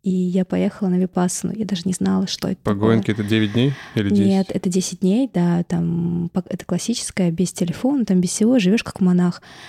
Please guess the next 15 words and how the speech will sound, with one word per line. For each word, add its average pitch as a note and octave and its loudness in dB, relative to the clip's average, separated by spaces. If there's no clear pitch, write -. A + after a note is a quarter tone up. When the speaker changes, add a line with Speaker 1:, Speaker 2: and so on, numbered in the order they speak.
Speaker 1:
И, F3+ 2
ну, F#3 4
ты G3 0
представляешь, - -2
человек F#3 2
вообще F3 -2
в, - -10
ну, F3 2
в - -20
другом G3 4
мире, F3+ 4
а, E3+ 0
бухгалтер, F3 0
увольняется, F#3 2
едет, F#3 0